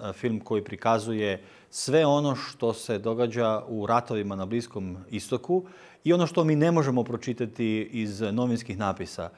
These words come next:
Uobičajeno je da o tim ratovima uglavnom čitamo kada se dogodi, e, nekakav veliki događaj u kojim ima puno ranjenih, poginulih i koji zaokuplja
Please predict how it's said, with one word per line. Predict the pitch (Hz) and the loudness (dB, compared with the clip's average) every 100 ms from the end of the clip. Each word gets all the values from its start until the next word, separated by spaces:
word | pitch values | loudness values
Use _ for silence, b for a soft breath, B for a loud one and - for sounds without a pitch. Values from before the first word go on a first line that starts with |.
| B | B
Uobičajeno | 131 127 123 151 151 156 143 135 127 - B B | 2 4 4 4 4 4 2 2 0 -6 B B
je | 123 | 0
da | 123 127 | 4 6
o | 120 | 4
tim | 123 139 | 2 2
ratovima | 127 131 143 127 123 120 117 110 - B _ - | 4 2 2 0 2 4 4 2 -4 B _ -4
uglavnom | 123 131 131 123 | 2 4 4 4
čitamo | 110 120 131 127 | 0 0 2 2
kada | 117 120 110 | 2 0 0
se | - | -4
dogodi, | 104 107 117 117 113 110 | -4 2 2 4 2 0
e, | - - - - 120 107 104 | -6 -20 -20 -12 -4 -2 -2
nekakav | 107 120 123 110 113 | 0 0 0 0 2
veliki | 107 123 120 | 2 2 0
događaj | 107 123 120 107 113 110 110 | 2 4 4 2 2 2 0
u | 117 110 107 104 95 - | -2 -2 -2 -4 -6 -8
kojim | - 113 117 | 0 2 2
ima | 120 110 | 2 0
puno | - 123 117 107 101 | 0 2 2 2 -2
ranjenih, | 110 117 113 107 | 0 2 2 -2
poginulih | - 104 120 117 107 104 - | -4 0 2 2 2 -2 -4
i | 110 110 107 | -4 -4 -4
koji | 117 113 | 0 0
zaokuplja | 107 110 104 156 127 113 | 2 0 4 4 6 4